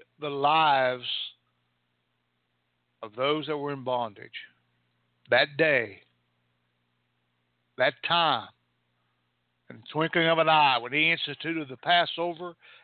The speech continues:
and when the blood was shed and the death angel come by, and the Bible says they had their loins girded up, their shoes on their feet, their staff in their hand, because God was about to do a new thing.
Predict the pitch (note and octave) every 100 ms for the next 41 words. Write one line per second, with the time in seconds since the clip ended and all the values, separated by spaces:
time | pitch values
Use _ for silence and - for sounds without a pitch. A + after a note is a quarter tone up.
0 | - C3+ C#3+ C3+ B2+ D#3+ F3 D#3 D#3 -
1 | F3 F3+ F3 C#3+ A#2+ B2 D#3 - D#3 C#3
2 | C#3 D#3 D3 D3 C#3+ B2 A2+ A#2 D3 C#3+
3 | C3+ - - - - - D#3 D#3 C3 C#3+
4 | C#3 D3 B2+ A#2 B2+ D#3+ F3 E3 - -
5 | E3 D#3 D3+ E3 - A2+ - F3 F3 D#3+
6 | E3 D3+ D3 - F3+ F#3+ F#3 - - _
7 | _ _ C3 - E3 E3+ F3 F#3 E3+ E3+
8 | D3+ F3+ F3+ F3+ D#3 C#3 D3 D3+ D3 -
9 | - - - D3 D#3 F3 F3+ F3 - E3
10 | D3 D3+ D#3 D#3+ D#3 - - D#3 C3 D#3
11 | D#3+ D#3 D3 D3+ D3+ - D3+ D3 C3+ A#2+